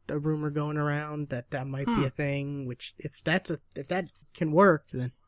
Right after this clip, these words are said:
Speaker 1: that would be
Speaker 2: Yeah, I mean,
Speaker 1: pretty awesome.
Speaker 2: yeah.
Speaker 1: But, um, yeah, so that, that, that kinda sucks.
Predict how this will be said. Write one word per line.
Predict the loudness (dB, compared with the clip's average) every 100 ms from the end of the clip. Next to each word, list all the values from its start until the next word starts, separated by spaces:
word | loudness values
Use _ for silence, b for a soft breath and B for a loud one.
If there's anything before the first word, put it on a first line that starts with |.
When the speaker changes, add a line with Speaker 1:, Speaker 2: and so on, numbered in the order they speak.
| _ 0
Speaker 1:
that | 10 12
would | 12
be | 10 2
Speaker 2:
Yeah, | 2 10
I |
mean, | 12
Speaker 1:
pretty | 12 10 6
awesome. | 2 0 -2 -6 -12 -16 _ _
Speaker 2:
yeah. | -6 -4 -4 -6 _ _ _ _ _ _ _ _ -8
Speaker 1:
But, | -6 -4
um, | -6 -10 -10 -8 -6 -4
yeah, | -6 -6
so | -6 -4
that, | -2 -2 -4
that, | 0 0 -2 0
that | 2 2
kinda | 0 0
sucks. | 2 0 -4 -10 -12